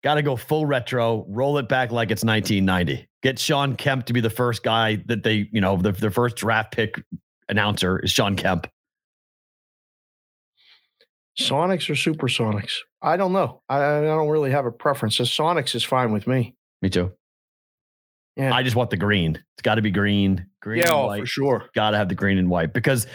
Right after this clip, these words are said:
Speaker 1: the, uh, Kraken didn't do that. The Kraken had green kind of, but they went more with the blue and the, and the, and the gray. More of a
Speaker 2: Oh,
Speaker 1: Vancouver
Speaker 2: the Kraken
Speaker 1: color.
Speaker 2: did a great job with it.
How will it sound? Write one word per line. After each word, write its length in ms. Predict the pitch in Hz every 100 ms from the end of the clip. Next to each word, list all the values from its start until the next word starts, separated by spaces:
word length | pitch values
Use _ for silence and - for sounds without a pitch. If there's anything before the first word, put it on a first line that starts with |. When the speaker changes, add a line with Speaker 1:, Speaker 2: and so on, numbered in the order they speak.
| - - - _ -
Speaker 1:
the, 460 | 107 135 127 117 - _ -
uh, 320 | 92 110 95
Kraken 480 | - - 180 170 131
didn't 220 | 123 113
do 160 | 104 120
that. 200 | 95 76
The 60 | 110
Kraken 300 | 151 135 117
had 280 | 120 107
green 280 | 98 127 113
kind 260 | 90 139 113
of, 80 | 90
but 100 | 92
they 100 | 117
went 180 | 117
more 140 | 104 110
with 100 | 92
the 60 |
blue 300 | 85 104 113
and 100 | 104
the, 60 | 87 73 -
and 100 | 80
the, 100 | 67
and 100 | -
the 60 | 76
gray. 500 | - 110 107 78 67 _ _ _ _ _ _ _ -
More 100 | 98
of 80 | 82
a 40 |
Speaker 2:
Oh, 20 |
Speaker 1:
Vancouver 500 | 80 90 165 131 95
Speaker 2:
the 60 | 82
Kraken 300 | 135 190 202
Speaker 1:
color. 120 | 110
Speaker 2:
did 140 | 117
a 40 | 110
great 320 | 101 123 190
job 280 | - 95 80
with 200 | 92
it. 80 | -